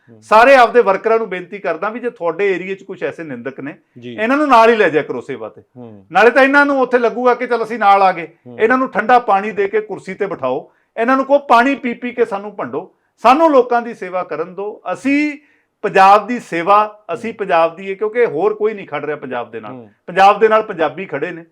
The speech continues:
Speaker 1: ਹੂੰ।
Speaker 2: ਔਰ ਸ਼੍ਰੋਮਣੀ ਅਕਾਲੀ ਦਲ ਡਟ ਕੇ ਪੰਜਾਬ ਦੇ ਨਾਲ ਇਸ ਆਪਦਾ ਦੇ ਸਮੇਂ ਦੇ ਵਿੱਚ
Speaker 1: ਫਾਇਦਾ
Speaker 2: ਖੜਾ।
Speaker 1: ਹੋ ਰਿਹਾ
Speaker 2: ਸੋ
Speaker 1: ਵੈਸੇ?
Speaker 2: ਸਾਨੂੰ
Speaker 1: ਅਕਾਲੀ ਦਲ ਨੂੰ ਫਾਇਦਾ ਹੋ ਰਿਹਾ?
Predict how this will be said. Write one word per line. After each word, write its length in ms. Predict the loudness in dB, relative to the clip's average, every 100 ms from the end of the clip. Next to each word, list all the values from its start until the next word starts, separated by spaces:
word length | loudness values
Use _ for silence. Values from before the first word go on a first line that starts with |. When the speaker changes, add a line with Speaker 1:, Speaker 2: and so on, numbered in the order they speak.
| _
Speaker 1:
ਹੂੰ। 200 | -20 -6
Speaker 2:
ਔਰ 200 | -4 -2 -4
ਸ਼੍ਰੋਮਣੀ 640 | 2 4 4 2 0 0
ਅਕਾਲੀ 300 | 0 0 0
ਦਲ 160 | -4
ਡਟ 280 | -2 -2 -2
ਕੇ 420 | 0 0 0 -8 _ _
ਪੰਜਾਬ 440 | -2 4 4 4 0
ਦੇ 260 | -4 -4
ਨਾਲ 240 | -8 -8 -8
ਇਸ 220 | -12 -6
ਆਪਦਾ 280 | -8 -6 -10
ਦੇ 100 | -10
ਸਮੇਂ 240 | -14 -14
ਦੇ 80 | -14
ਵਿੱਚ 120 | -8
Speaker 1:
ਫਾਇਦਾ 220 | -4 -2 -2
Speaker 2:
ਖੜਾ। 100 | -2
Speaker 1:
ਹੋ 60 |
ਰਿਹਾ 120 | -2
Speaker 2:
ਸੋ 40 | -4
Speaker 1:
ਵੈਸੇ? 220 | -4 -4
Speaker 2:
ਸਾਨੂੰ 220 | -6 -6
Speaker 1:
ਅਕਾਲੀ 280 | -4 -4 -2
ਦਲ 160 | -6 -6
ਨੂੰ 120 | -8
ਫਾਇਦਾ 280 | -6 -6 -6
ਹੋ 120 |
ਰਿਹਾ? 120 | -8